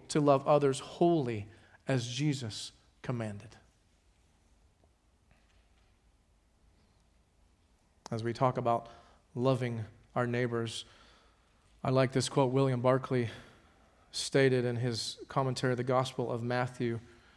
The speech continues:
It says, "The biblical teaching about man is not that man is a collection of chemical elements, not that man is part of a brute creation, but that man is made in the image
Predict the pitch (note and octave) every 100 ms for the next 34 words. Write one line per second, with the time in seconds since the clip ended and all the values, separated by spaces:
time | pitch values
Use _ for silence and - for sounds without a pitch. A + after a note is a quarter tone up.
0 | _ _ _ _ _ _ - C#3+ C3+ D#3+
1 | C#3 D3 F#3+ G3 G3 F#3 G3+ G3 F#3 F3
2 | F3 E3 E3 F3+ F#3 D#3+ D#3 F3+ F#3 F#3
3 | E3 E3 E3+ D#3+ D#3+ E3 E3+ E3 E3+ D#3
4 | - D#3 D#3 D#3 D#3 C3+ B2 A2+ - -
5 | _ - - - - F3+ G3 G3+ F3+ F#3
6 | G3 F3 - F#3+ F#3+ F3+ D#3 E3+ D3 D#3
7 | G3+ G3+ - E3 E3+ F#3+ F3 D#3 E3 E3
8 | F3 F3+ G3+ G3 D3+ D#3+ F#3+ A3 B3+ B3+
9 | - - G3+ F#3 F3 G#3 G#3 G#3 F#3 -